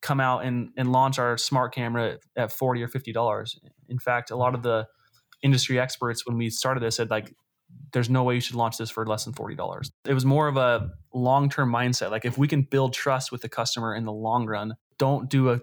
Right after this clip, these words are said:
short-term money grab. Put off that temptation as much as you possibly can and focus on building the long-term relationship with the customer.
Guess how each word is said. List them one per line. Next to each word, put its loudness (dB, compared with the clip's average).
short-term -2
money -2
grab. -6
Put 2
off 2
that 0
temptation 0
as -2
much -2
as -6
you -4
possibly -4
can -6
and -6
focus -2
on -2
building -2
the -4
long-term -2
relationship -8
with -8
the -10
customer. -8